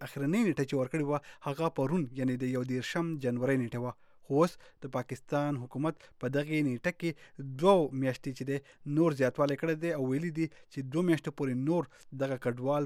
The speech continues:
پاتې کیدی شي. نور تفصیل لا کوي زمونږ همکاره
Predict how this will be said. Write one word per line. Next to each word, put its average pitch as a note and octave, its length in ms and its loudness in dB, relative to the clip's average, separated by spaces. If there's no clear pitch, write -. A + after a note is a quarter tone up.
پاتې B2 260 -8
کیدی A#2 260 -2
شي. - 180 -10
نور C3 120 0
تفصیل E3+ 280 -6
لا E3+ 120 2
کوي E3 260 -4
زمونږ C#3 300 2
همکاره E3+ 440 0